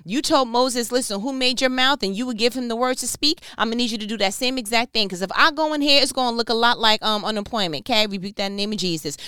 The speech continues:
So I'ma need you to come in here <laughs> while I'm still an active employee and tell me how to p-, position this person in my, in my particular life. Because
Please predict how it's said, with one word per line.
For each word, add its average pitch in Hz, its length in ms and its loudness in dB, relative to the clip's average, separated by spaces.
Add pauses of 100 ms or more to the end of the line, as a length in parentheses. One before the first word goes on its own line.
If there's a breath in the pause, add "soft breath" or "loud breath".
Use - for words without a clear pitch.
So 208 120 -2
I'ma 220 140 0
need 247 140 2
you 196 80 -4
to - 120 -4
come 294 200 2
in 349 100 0
here 247 400 2
<laughs> - 320 -2
while 202 160 4
I'm 233 80 0
still 269 160 -2
an 233 180 0
active 247 380 0
employee 190 600 -2 (160 loud breath)
and 196 120 -2
tell 311 220 0
me 311 160 0
how 277 160 4
to 240 120 -2
p-, - 180 -12
position 233 760 0
this 233 160 -2
person 262 540 -2
in 202 160 -4
my, 180 200 0 (460)
in 233 160 2
my 226 300 4
particular 175 440 -6
life. - 440 -10 (1400 loud breath)
Because 254 600 4